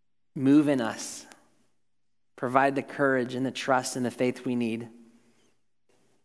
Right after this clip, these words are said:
to take some of this love and some of this care further into our community, further into the dark places that need light.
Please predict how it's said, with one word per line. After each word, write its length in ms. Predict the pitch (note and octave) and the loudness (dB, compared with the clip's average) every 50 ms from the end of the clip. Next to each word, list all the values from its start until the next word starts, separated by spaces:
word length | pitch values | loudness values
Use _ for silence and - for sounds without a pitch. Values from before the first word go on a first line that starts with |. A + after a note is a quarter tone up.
| _ _ | _ _
to 80 | - A#2 | -8 -4
take 260 | - C3+ C3 A#2+ - | 0 0 0 0 0
some 160 | - - C3+ | -2 -2 -2
of 120 | C3+ C3+ C3 | -2 0 0
this 180 | B2+ B2 - | 0 -2 0
love 280 | C3 B2+ A#2+ C3 B2+ A#2+ | 0 2 2 2 2 0
and 100 | B2+ A2+ | -2 -4
some 160 | - B2 B2 | -6 -6 -4
of 100 | A#2 A#2 | -4 -4
this 160 | A#2 G#2+ - | -4 -6 -6
care 300 | - - C3+ B2 A2+ G#2+ | -6 -4 -2 -2 -2 -2
further 440 | - - - C#3 C#3 D3 C#3 C#3+ C3+ | -4 -2 0 2 2 2 2 0 0
into 300 | G2 C#3 B2+ A#2 - C3 | 0 -2 -4 -6 -4 -6
our 80 | B2 A2+ | -6 -6
community, 480 | - - B2 A#2+ A2+ G#2+ A2 A2+ B2+ | -6 -8 -10 -8 -6 -6 -6 -8 -8
further 420 | - - - D3 D3 D3+ D3+ D3+ C3 | -10 -4 0 2 4 4 4 2 2
into 280 | G#2+ C#3+ C3 C3 D3 | 0 -4 -6 -6 -4
the 80 | C3+ A#2+ | -6 -4
dark 280 | B2+ B2+ A#2+ B2 - | -2 -2 -4 -4 -6
places 440 | - - - B2 A#2 G#2+ - - B2 | -10 -8 -6 -6 -6 -6 -8 -12 -10
that 120 | - - - | -10 -10 -8
need 220 | - B2 A2+ F2 | -8 -10 -10 -8
light. 260 | - - - - - | -8 -8 -8 -8 -12